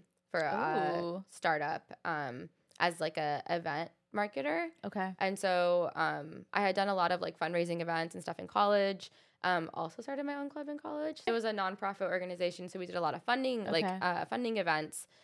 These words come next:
Speaker 1: And, um, that experience led me to becoming an event manager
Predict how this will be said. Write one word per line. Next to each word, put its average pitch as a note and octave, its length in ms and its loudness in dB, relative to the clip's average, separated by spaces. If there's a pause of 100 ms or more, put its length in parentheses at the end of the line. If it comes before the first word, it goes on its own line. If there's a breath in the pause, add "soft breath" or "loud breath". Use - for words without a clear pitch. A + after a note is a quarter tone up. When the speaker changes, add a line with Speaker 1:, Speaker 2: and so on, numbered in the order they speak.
(260 soft breath)
Speaker 1:
And, F3+ 500 2
um, D#3+ 500 0
that F3+ 160 2
experience E3+ 600 -4
led D#3+ 200 2
me E3 220 -6
to E3 500 -2 (480 soft breath)
becoming F3 340 0
an E3+ 80 0
event A#3+ 200 2
manager F#3 580 0